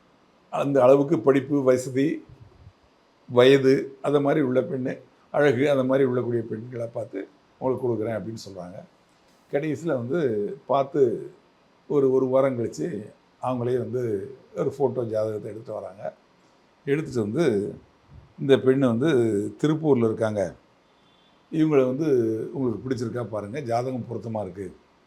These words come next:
அப்படின்னு சொல்லி அந்த ஃபோட்டோவை காட்டுறாங்க.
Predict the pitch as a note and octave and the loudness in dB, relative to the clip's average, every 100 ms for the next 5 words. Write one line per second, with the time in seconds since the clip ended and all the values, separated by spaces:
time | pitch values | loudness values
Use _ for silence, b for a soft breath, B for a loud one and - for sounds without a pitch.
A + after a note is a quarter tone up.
0 | _ _ _ _ _ _ _ _ - B2+ | _ _ _ _ _ _ _ _ -4 -4
1 | A2+ B2 G2 G#2 - D3 A2 - B2 A2+ | -2 -6 -8 -10 -8 -4 -4 -4 -6 -4
2 | A2+ G#2+ G2 F#2+ G2+ F#2 - | -6 -6 -10 -10 -14 -12 -14